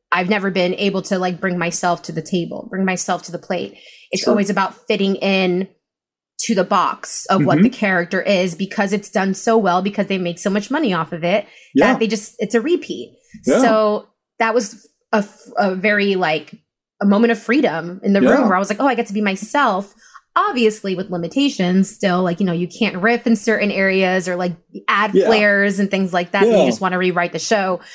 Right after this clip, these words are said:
Speaker 1: But, um, it, it was a really good feeling. Now,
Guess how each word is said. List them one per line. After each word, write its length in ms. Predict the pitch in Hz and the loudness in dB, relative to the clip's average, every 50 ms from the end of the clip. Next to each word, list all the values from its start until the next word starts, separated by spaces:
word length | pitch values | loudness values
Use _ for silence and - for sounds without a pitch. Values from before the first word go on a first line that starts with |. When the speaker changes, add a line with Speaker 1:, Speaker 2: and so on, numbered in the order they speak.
| - - - _ - | -20 -20 -12 _ 0
Speaker 1:
But, 160 | 240 220 214 214 | 0 0 0 0
um, 440 | 208 214 208 202 202 196 190 185 190 _ _ _ _ _ _ _ _ _ - | -2 0 0 2 2 0 -2 -4 -6 _ _ _ _ _ _ _ _ _ 0
it, 140 | 247 240 | 0 2
it 60 | 247 240 | 4 2
was 120 | 254 247 | 4 4
a 60 | 240 | 4
really 200 | 214 240 233 233 | 2 4 2 2
good 140 | 202 233 208 | 2 0 -4
feeling. 680 | - - 254 277 349 262 - 87 104 262 - 233 247 - _ - | -4 -6 -4 -2 -2 -2 -2 -4 -6 -8 -8 -12 -12 -10 _ -2
Now, 480 | 214 220 214 208 202 202 196 190 - | 0 2 2 2 2 2 2 0 -2